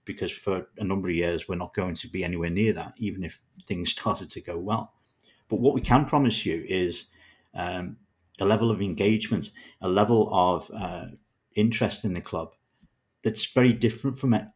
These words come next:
elsewhere. And that might be one of the things which something like the twenty-seven campaign might wanna consider for the future. This is a way of getting, uh, of getting out to people who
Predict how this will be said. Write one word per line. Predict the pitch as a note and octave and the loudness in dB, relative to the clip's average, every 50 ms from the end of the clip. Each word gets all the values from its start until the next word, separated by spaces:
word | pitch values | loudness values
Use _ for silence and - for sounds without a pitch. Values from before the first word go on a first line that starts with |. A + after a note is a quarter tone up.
| _ _ - | _ _ -4
elsewhere. | G2+ F#2 F2+ - - - E2 F2+ A#2+ B2 - - _ _ _ _ _ _ _ _ - | -4 -2 -2 -2 0 0 0 0 -2 -4 -8 -14 _ _ _ _ _ _ _ _ -2
And | A2+ G#2+ | 2 4
that | B2 C3 B2 B2+ | 4 4 4 4
might | A#2 A#2 A#2 A2+ - | 2 2 2 0 0
be | A#2+ G#2 | 0 0
one | F2 F#2 F#2+ F#2+ | 0 0 -2 -4
of | F2 E2 | -4 -6
the | F2 E2 | -8 -8
things | - - F#2+ F#2 F2+ E2+ - - | -6 -6 -6 -4 -4 -6 -6 -8
which | F2+ D#2 - - - - - - - _ _ | -8 -10 -10 -12 -12 -12 -12 -14 -16 _ _
something | - - - - A#2+ A2+ A2 A#2 G#2+ - | -14 -10 -2 0 0 0 2 -2 -2 -2
like | F#2+ G#2 G#2 | -4 -6 -4
the | G2+ G#2 | -6 -8
twenty-seven | - - A#2 G#2 G2+ G2 F#2 - G2+ F#2+ G#2 G2+ G2+ F#2+ | -6 -4 -4 -4 -4 -4 -6 -6 -6 -6 -6 -8 -8 -8
campaign | - G2 F#2 F#2 F2+ - F#2+ F2+ F2 - - - _ _ _ _ - - - _ _ _ - | -8 -8 -10 -10 -10 -10 -10 -10 -10 -10 -14 -18 _ _ _ _ -20 -20 -20 _ _ _ -4
might | - A3 G#3 G2+ | -2 -2 -2 -2
wanna | G2+ - F2 E2 | -2 -2 -2 -4
consider | - - E2+ - - A2 G#2 A2+ A#2+ | -6 -8 -8 -6 -6 -4 -2 -2 -2
for | A#2+ - - | -2 -4 -6
the | - | -6
future. | - - A2 G#2+ G#2 - G#2+ G#2+ - - - - _ _ - | -6 -4 -4 -4 -2 -4 -6 -6 -6 -12 -20 -20 _ _ -2
This | B2 A#2 - - | -2 0 0 0
is | A#2+ G#2+ A#2+ | 0 0 0
a | B2 | 0
way | F#2+ F#2+ F#2+ F#2 F2 E2 | 2 2 0 0 0 -4
of | - - | -6 -6
getting, | - F#2+ F2+ F2+ F#2+ F2+ F2+ F#2 - - _ _ _ _ _ | -6 -6 -4 -4 -6 -6 -8 -10 -14 -18 _ _ _ _ _
uh, | A2 F#2 E2+ A2 - - - | -14 -14 -14 -14 -16 -18 -14
of | - A2 - | -14 -14 -6
getting | - G#2+ G2 F#2 F2+ | -6 -4 -4 0 2
out | F#2 G#2+ A#2+ A#2 | 2 2 2 0
to | - - A2 | -6 -12 -8
people | - - G#2+ - F#2 F2 D#2+ - - _ _ _ _ _ _ _ _ _ _ _ | -4 -4 -4 -4 -4 -8 -8 -10 -14 _ _ _ _ _ _ _ _ _ _ _
who | A#2+ A2 G#2 G#2 | 2 2 2 2